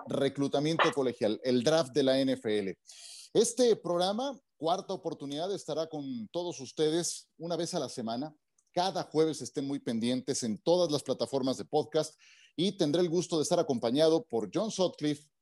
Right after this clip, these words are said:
por Sergio Dip y por Eitan Benesra. Ya los ven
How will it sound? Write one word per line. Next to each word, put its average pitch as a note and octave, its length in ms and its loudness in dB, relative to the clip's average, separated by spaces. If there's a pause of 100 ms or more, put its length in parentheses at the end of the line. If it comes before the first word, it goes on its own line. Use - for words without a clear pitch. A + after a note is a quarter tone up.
(300)
por A2+ 180 -2
Sergio G3 340 2
Dip D3 280 0 (180)
y F#3 300 -6
por E3+ 440 4
Eitan D3 640 0
Benesra. A2+ 640 -2 (460)
Ya G#2+ 100 -2
los G#2 140 -2
ven G3 320 0